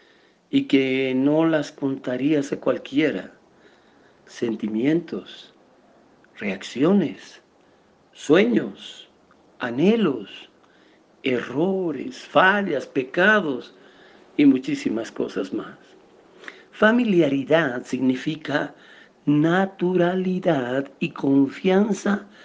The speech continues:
con que algunas personas se tratan entre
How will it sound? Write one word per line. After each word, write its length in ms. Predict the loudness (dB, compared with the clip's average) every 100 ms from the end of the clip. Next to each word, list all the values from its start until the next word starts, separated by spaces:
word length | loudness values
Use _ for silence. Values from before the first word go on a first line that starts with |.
| -20 -20
con 260 | -2 0 2
que 100 | -2
algunas 540 | -4 -4 -2 -2 -2
personas 1000 | -4 -2 -2 -4 -4 -2 -2 -6 -12 -16 _ _ _
se 260 | -20 -8 -8
tratan 800 | -6 -8 -6 -6 -6 -8 -8 -12 _ _ _ -14
entre 600 | -8 -6 -6 -10 -12